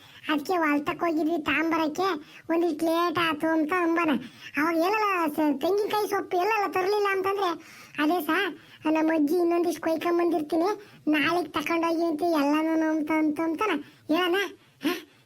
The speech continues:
ಪಿ ಟಿ ಮೇಸ್ಟ್ರಿಗೆ ಸೊಪ್ಪು ತೆಂಗಿನಕಾಯಿ ಅಂತ ತಗೊಂಡೋದ್ರೆ ಸುಮ್ಮನಿರ್ತಾರ ಕಣೋ, ಬೈಯಲ್ಲ,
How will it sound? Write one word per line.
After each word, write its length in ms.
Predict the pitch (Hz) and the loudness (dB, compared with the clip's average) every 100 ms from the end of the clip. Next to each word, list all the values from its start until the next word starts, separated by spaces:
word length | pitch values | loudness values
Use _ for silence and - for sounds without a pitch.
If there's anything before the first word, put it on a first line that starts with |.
| - | -4
ಪಿ 180 | 269 277 | -2 2
ಟಿ 60 | |
ಮೇಸ್ಟ್ರಿಗೆ 480 | 302 302 294 302 302 | 2 2 0 0 0
ಸೊಪ್ಪು 500 | 302 285 269 320 311 | 0 -2 -2 -4 0
ತೆಂಗಿನಕಾಯಿ 600 | 311 320 330 311 320 320 | 0 2 0 0 0 2
ಅಂತ 200 | 320 311 302 | 0 0 0
ತಗೊಂಡೋದ್ರೆ 760 | 285 254 330 349 370 311 - - | 0 0 0 0 -4 -6 -18 -6
ಸುಮ್ಮನಿರ್ತಾರ 480 | 370 359 381 381 381 | 0 2 0 -2 -4
ಕಣೋ, 320 | 381 392 392 | -2 0 0
ಬೈಯಲ್ಲ, 480 | 339 359 381 392 392 | 0 0 2 0 0